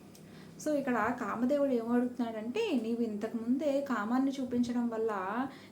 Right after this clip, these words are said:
నీ యొక్క ఐదో తలను పోగొట్టుకున్నావు. అయితే ఇప్పుడు నువ్వు స్వయంగా శివుని మీదే బాణాన్ని ప్రయోగించమని నన్ను అడుగుతున్నావు"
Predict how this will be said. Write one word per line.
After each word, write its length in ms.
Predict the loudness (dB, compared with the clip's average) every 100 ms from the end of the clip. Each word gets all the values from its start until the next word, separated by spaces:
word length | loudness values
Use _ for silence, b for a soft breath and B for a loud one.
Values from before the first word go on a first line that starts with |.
| 0
నీ 60 |
యొక్క 160 | 0 2
ఐదో 280 | -2 2 2
తలను 280 | 2 2 0
పోగొట్టుకున్నావు. 880 | 2 2 0 -2 -4 -6 -6 -6 -8 -12 -20 -20 -20 -20 -20 B B B -18 -18 -20 -8 -2
అయితే 380 | 2 4 4
ఇప్పుడు 240 | 4 2 2
నువ్వు 540 | 4 2 2 2 0
స్వయంగా 640 | 0 0 2 2 2 0
శివుని 340 | 0 2 4 4
మీదే 440 | 4 2 2 2
బాణాన్ని 440 | 0 -2 0 2 2
ప్రయోగించమని 680 | 4 2 4 2 2 2
నన్ను 220 | 2 2 0
అడుగుతున్నావు" 760 | -2 -4 -6 -6 -8 -12 -16